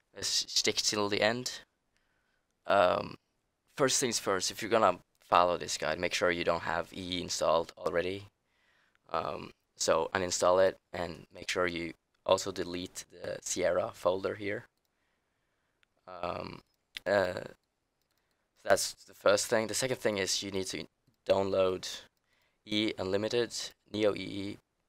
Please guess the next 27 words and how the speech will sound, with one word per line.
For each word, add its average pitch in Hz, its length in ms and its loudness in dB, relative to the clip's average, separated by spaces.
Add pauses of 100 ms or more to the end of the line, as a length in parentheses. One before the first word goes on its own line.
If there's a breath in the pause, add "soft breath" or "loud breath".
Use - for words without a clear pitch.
(120)
patch, - 520 -4
and 92 100 -2
also 90 220 0
the 90 160 -4
R 95 100 -2
C 104 160 -6
patch - 300 -2
if 101 80 -10
you 95 80 -8
want 90 240 -8
them, 98 320 -6 (340)
if 101 220 -6
you - 60 -4
want 90 120 -4
that - 160 -4
too. 95 220 -4 (880)
So, 95 400 2
uh, - 640 -2 (160)
go 98 100 2
to 87 220 -8
save 87 260 0
E 92 260 -8 (1900)
for 90 280 4 (120)
the, 87 360 -2
uh, - 60 -6 (100)
E 92 260 -4
Unlimited, 95 640 -4